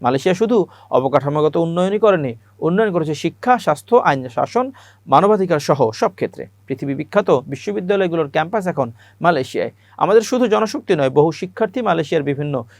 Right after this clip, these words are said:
শিক্ষা প্রতিষ্ঠানে লেখাপড়া করেছেন। বর্তমান মালয়েশিয়ার পথ প্রদর্শক আর কেউ নন,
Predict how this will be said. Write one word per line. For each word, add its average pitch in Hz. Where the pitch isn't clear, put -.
শিক্ষা 180
প্রতিষ্ঠানে 135
লেখাপড়া 120
করেছেন। -
বর্তমান 247
মালয়েশিয়ার 233
পথ 214
প্রদর্শক 214
আর 170
কেউ 151
নন, 113